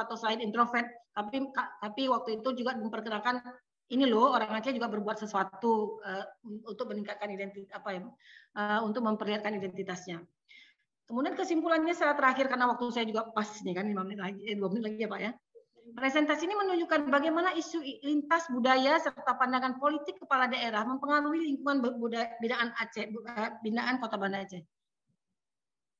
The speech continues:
Se-, jadi, eh, Gubernur Hasan tidak hanya memfokuskan pada penataan keindahan kota, namun berupaya meningkatkan sumber daya masyarakat. Menjadi salah satu tokoh.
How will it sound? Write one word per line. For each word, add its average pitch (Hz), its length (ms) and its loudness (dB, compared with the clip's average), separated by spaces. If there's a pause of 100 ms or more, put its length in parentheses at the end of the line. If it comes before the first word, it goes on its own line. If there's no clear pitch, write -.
(320)
Se-, 226 160 -8
jadi, 233 320 0
eh, 247 240 6
Gubernur 233 320 0
Hasan 320 240 0
tidak 269 240 4
hanya 254 160 4
memfokuskan 294 640 2
pada 277 240 2
penataan 240 480 2
keindahan 220 400 2
kota, 247 400 2
namun 262 320 0
berupaya 330 400 0
meningkatkan 302 560 0
sumber 285 400 -2
daya 262 160 2
masyarakat. 190 560 -6 (1500)
Menjadi 240 320 0
salah 240 240 0
satu 233 400 -8
tokoh. 214 400 -4